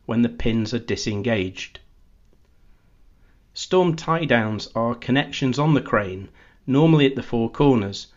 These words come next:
where suitable slings, chains, or bars of appropriate size and number can be fitted to connect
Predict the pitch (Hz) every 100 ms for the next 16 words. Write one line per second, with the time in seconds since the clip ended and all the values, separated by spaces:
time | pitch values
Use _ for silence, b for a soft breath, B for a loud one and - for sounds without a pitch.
0 | b b b 123 120 - 160 160 120 -
1 | - 139 143 147 143 - - - 131 131
2 | 131 120 113 101 - 127 139 131 113 -
3 | - 127 - 127 - - 117 123 123 110
4 | 104 104 101 - 110 113 - 139 110 98
5 | - - 123 131 - -